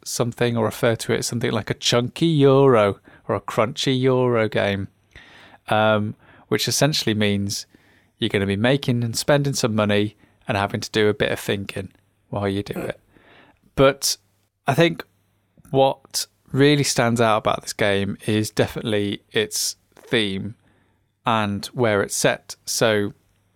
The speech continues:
Iki is a Japanese philosophy, an ancient philosophy, and it refers to the philosophy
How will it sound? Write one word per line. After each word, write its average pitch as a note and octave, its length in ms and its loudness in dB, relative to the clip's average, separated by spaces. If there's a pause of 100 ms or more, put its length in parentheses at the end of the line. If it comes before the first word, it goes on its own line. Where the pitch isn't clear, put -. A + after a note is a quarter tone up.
(140)
Iki F#3 460 -2
is G#2+ 160 -4
a G#2+ 180 2 (280)
Japanese G#2+ 720 -4 (420)
philosophy, - 640 -2
an B2 80 -2
ancient B2+ 340 -2
philosophy, - 480 -6 (720)
and A#2 380 -2
it C3+ 100 0
refers C#3 640 2
to A#2+ 580 2 (640)
the B2+ 120 2
philosophy C#3+ 880 0